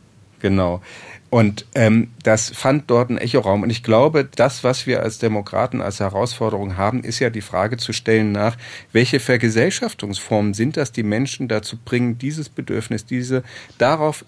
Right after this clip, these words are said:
zu reagieren. Ja, also wir sind, wenn ich das mal so abstrakter sagen darf,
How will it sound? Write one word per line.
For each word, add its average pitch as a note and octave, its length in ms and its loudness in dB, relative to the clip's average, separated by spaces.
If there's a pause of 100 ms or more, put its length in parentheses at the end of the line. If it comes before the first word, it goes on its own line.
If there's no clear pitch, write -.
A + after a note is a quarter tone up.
(140)
zu - 140 0
reagieren. A#2+ 1080 2
Ja, A2+ 80 -6
also C3 240 -6
wir G#2+ 100 0
sind, B2 420 -2
wenn G#2+ 160 -4
ich G2+ 100 -8
das - 180 -6
mal G2+ 140 -4
so G2 120 -4 (100)
abstrakter A#2 580 -4
sagen A2 280 -2
darf, G2+ 240 -4